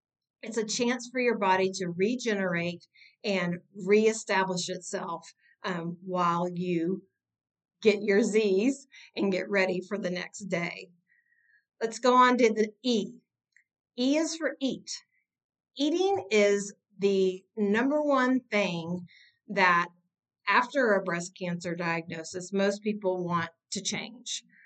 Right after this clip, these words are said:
and it's for good reason. Food is medicine, and I know you've heard this, but it's oftentimes that we don't pay attention to our food until we have to. Food in our society today, um,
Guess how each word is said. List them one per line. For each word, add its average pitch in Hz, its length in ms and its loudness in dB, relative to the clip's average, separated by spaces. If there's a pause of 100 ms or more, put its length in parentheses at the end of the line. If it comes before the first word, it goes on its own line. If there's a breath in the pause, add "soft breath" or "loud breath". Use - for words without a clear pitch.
(120 soft breath)
and 208 140 0
it's 208 340 -2 (180)
for 220 120 2
good 202 220 4
reason. 156 520 -10 (720)
Food 339 180 4
is 262 140 2
medicine, 214 480 0 (420)
and 190 300 2
I 196 80 0
know 202 160 2
you've 240 340 0
heard 214 280 -2
this, 165 480 -12 (200)
but 202 200 4
it's 190 240 -2
oftentimes 214 1080 0
that 185 220 -4
we 190 100 0
don't 196 400 -2
pay 220 220 -2
attention 208 420 -2
to 214 160 -2
our 175 180 -2 (140)
food 226 260 6
until 185 320 -4
we 175 120 -6
have - 380 -14
to. - 320 -14 (380)
Food 277 460 6 (560)
in 233 160 4
our 240 140 4
society 202 560 0
today, 175 640 -2 (200)
um, 175 460 -4